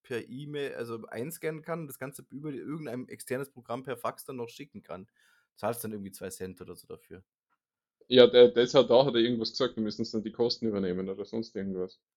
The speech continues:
Speaker 2: Aber, äh,
Speaker 1: Ja, schreibst du
Speaker 2: na.
Speaker 1: Rechnung für zwei Cent, passt.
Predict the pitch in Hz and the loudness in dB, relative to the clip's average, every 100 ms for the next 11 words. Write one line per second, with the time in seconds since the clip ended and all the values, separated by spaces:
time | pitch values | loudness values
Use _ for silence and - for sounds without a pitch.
0 | _ _ - - 92 92 95 90 95 95 | _ _ -8 -2 0 2 0 0 -2 -4
1 | - - - _ _ _ _ - 101 107 | -8 -16 -20 _ _ _ _ -14 -10 -10
2 | 113 107 110 110 131 165 143 123 123 120 | -4 -2 0 -2 -6 -10 -12 -12 -10 -10
3 | - 170 - _ - - | -10 -16 -20 _ -20 -20